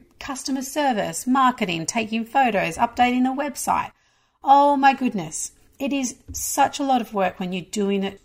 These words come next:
all on your own and you don't know what you don't know. You don't know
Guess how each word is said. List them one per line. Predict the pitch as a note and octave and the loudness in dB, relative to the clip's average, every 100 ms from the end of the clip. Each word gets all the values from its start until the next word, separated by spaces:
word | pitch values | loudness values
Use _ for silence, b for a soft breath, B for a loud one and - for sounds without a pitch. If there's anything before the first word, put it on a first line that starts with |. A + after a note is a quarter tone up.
| _ | _
all | F#3+ F#3+ G3 G3 G3 | 0 2 4 2 0
on | G3 F#3+ | -4 -4
your | F3+ F#3 F#3 | -6 -8 -6
own | E3 D#3+ G3 B3 - | -6 -4 -4 -6 -2
and | G#3 | -2
you | G#3 F#3 - | -2 -4 -2
don't | G#3+ B3+ C4 - - | 0 2 -2 -6 -14
know | G#3 G3+ A3 D#3+ E3 A3+ C4 b b b | -6 -2 0 -2 -4 -8 -8 b b b
what | G3+ G3 | -6 -4
you | F#3+ | -2
don't | G3+ F3 F3 | -2 -2 -2
know. | F3+ D3+ - _ _ _ | -4 -4 -12 _ _ _
You | G#3 | 2
don't | G#3 G3+ | 4 4
know | F#3+ F#3+ F3+ F#3 | 4 4 4 -2